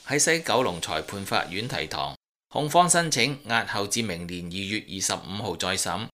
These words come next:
立場新聞前總編輯鍾沛權以及前署任總編輯林紹桐被扣上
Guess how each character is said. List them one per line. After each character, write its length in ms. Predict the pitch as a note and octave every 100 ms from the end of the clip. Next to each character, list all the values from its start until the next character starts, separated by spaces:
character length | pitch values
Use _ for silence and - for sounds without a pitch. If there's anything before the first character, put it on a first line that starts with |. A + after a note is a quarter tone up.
| _ _ _ _
立 100 | C3 C3
場 180 | G#2+ F2+
新 160 | F3
聞 260 | F#3 A2+ D#2+
前 320 | - G2 F2
總 200 | F#2+ B2
編 160 | D3+ D#3
輯 180 | D#3+ D#3+ - -
鍾 200 | F3+ F#3+
沛 240 | D#3 C#3
權 320 | C3+ G#2 D#2 - _ -
以 100 | B2+
及 80 | B2+ B2
前 320 | - G#2+ F2+ E2+
署 180 | - A#2+
任 260 | A#2+ G2
總 240 | G2 F#2+ A2+
編 200 | C#3 C#3+
輯 180 | D3 - -
林 120 | G#2 F#2+ F#2
紹 240 | - G#2
桐 280 | G#2 G#2 D#2+ - -
被 200 | F#2+ G2
扣 200 | A2 A2
上 340 | A2 G#2+ B2+